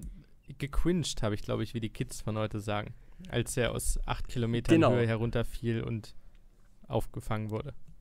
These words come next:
Speaker 2: Und das auch noch dazu, also ein Soundeffekt, wo ich mir dachte,
Speaker 1: <laughs>
Speaker 2: „Wow,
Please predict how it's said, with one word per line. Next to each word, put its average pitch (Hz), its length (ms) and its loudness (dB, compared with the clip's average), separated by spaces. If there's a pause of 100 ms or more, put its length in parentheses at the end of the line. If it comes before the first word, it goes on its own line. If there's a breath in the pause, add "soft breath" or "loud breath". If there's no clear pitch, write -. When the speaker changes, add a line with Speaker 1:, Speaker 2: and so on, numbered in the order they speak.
(1400)
Speaker 2:
Und 120 120 2
das 123 120 -2
auch 139 100 0
noch 135 120 0
dazu, 127 360 0
also 120 240 -2
ein 113 220 0
Soundeffekt, 127 920 -2
wo 123 60 0
ich 123 140 -2
mir 120 80 -2
dachte, 120 260 -2
Speaker 1:
<laughs> 117 60 -6
Speaker 2:
„Wow, 117 360 2